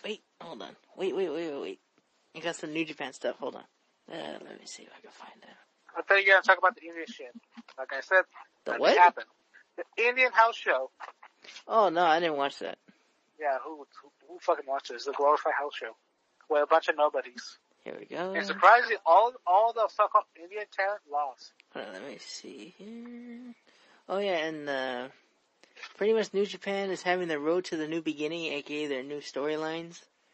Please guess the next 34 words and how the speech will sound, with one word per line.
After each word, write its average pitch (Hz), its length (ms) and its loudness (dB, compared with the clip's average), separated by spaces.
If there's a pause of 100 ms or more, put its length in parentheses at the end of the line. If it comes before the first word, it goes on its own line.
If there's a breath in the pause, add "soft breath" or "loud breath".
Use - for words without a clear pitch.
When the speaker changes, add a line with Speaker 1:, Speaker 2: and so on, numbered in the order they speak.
(140)
Speaker 2:
New 160 180 -4
Beginnings? - 640 -14 (340)
Speaker 1:
Yeah, 123 220 -2
that, 131 260 -4
that's 143 220 -4
what 160 80 -10
they 156 120 -2
call 147 180 -4
after 135 360 -4
Wrestle 135 280 -8
Kingdom, 123 380 -12 (140)
Road 131 320 -6
to 151 80 -14
New 135 180 -12
Beginnings. 131 460 -14 (360)
So 143 140 -12
pretty, 147 260 -4
like 139 180 -8
I 139 40 -10
said, 143 220 -2
all 135 140 -2
the 139 100 -8
new 143 200 -6
storylines, 143 840 -6
pretty 147 180 -8
much, 147 340 -12
for, 135 100 -8
like, 123 200 -8 (240)
till 143 180 -8
Dominion. 143 500 -10 (520)
And 156 300 -2
you 180 140 2
have 151 340 -2
new 226 640 -2